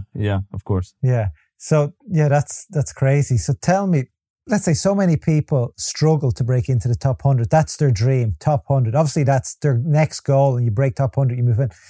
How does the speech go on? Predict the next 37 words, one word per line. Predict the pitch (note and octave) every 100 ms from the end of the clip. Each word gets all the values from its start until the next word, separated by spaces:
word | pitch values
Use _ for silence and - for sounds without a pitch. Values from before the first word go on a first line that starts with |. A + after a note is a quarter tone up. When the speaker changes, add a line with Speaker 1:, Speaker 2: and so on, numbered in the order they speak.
| - _ -
Speaker 2:
But | C3
so | - F3
many, | D#3 D3+ C#3+
I | C#3+
know | D#3
from | - C3+
Ireland | B2+ C3+ C3+ A2+
here, | B2 C#3 B2+ - _ _ -
that | C#3 C3
is | A#2
the | A#2
challenge, | - C3 B2+ A#2 - -
top | C3+ A#2+ -
hundred. | B2+ A2 B2
They | G#2+
just | C3+ -
can't | C3 B2 G2
break | - A#2+ A#2 -
through. | - B2 A#2+ A2 F#2+ _ _ _ _ -
And | C3+ C3 B2+ B2+ B2 -
obviously, | F3+ D3+ - C3+
top | - E3+
fifty | - E3 - D3
is | A2
the |
next | A#2+ C3+ -
barrier, | - C#3 C3+ C3+ C3+ B2+ -
and | C3 B2
then | C3
it |
moves | C3+ B2 C#3+
in. | B2+
But | C#3 - - _ _ _ _
to | -
make | D3+ F3 -
that | D#3+ -
step, | - - D#3 C3+